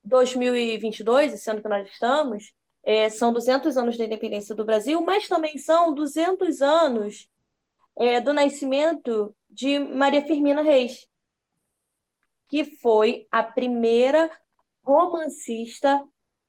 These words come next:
brasileira. Eles falam que é o afro-romance. E a gente hoje tem umas imagens dela da internet, mas nem se sabe se aquela imagem é verdadeira. Então, assim,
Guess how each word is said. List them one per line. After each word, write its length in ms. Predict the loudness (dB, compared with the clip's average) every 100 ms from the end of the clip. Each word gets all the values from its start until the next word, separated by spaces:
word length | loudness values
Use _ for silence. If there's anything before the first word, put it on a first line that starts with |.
| _ 0
brasileira. 840 | 2 2 0 -2 0 0 -4 -10 _ _ _ _ _ _ _ _
Eles 220 | 0 0 0
falam 220 | 0 2
que 80 | 2
é 80 |
o 120 | 4 2
afro-romance. 1000 | 0 0 0 0 0 0 -2 -10 -20 _ _ _ _ _ _ _ _ -2
E 60 |
a 40 | 0
gente 300 | -2 -4 0
hoje 360 | 4 4 0 -12 -4
tem 140 | -2 2
umas 240 | 0 0
imagens 340 | 0 0 0
dela 220 | 0 0 0
da 80 |
internet, 500 | -2 -2 -2 -2 -2
mas 160 | -2 -2
nem 640 | -2 -4 -4 -4 -2 -2 -4
se 180 | -10
sabe 420 | -6 -2 -2 -2 -8
se 160 | -6
aquela 300 | -4 0 0
imagem 340 | 0 -2 -2 -4
é 20 |
verdadeira. 680 | -4 -4 -4 -2 -2 -4 -8 _ _ _
Então, 160 | 0 2
assim, 360 | 2 -2 -6